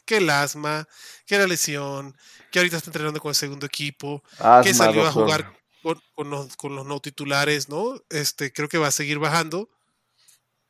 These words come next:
Speaker 1: y puede ser interesante en el A D P en que se ponga Treylon Burks para draftearlo. Por nuevamente lo mismo, los wide receivers de primera ronda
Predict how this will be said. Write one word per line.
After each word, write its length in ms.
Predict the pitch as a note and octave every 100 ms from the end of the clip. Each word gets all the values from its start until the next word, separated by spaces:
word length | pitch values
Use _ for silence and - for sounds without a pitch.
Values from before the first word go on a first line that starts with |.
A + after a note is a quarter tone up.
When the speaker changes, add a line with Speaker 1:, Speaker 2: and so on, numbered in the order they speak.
| -
Speaker 1:
y 140 | F3
puede 280 | - C3 B2+
ser 160 | C3 C#3+
interesante 600 | C#3+ C#3+ C3+ C#3 C3 D3+
en 80 | C#3+
el 100 | B2
A 80 | A#2+
D 80 |
P 120 | A#2+ C3
en 40 |
que 120 | C#3
se 100 | -
ponga 240 | C3 A#2+ B2
Treylon 300 | C3+ C3 C#3
Burks 400 | C#3 E3 - - _
para 240 | C3+ G#2+ G2
draftearlo. 520 | G2 - - - - _ _ _ _ _ _ -
Por 140 | C#3
nuevamente 460 | C3+ C3+ C3+ B2+ C3
lo 100 | A#2
mismo, 240 | A2 G#2+
los 160 | A#2 A#2
wide 120 | C#3
receivers 320 | C#3+ D#3+ D#3
de 80 | D#3+
primera 340 | D3 C#3+ D3+
ronda 420 | E3 F#3 D#3+ F3+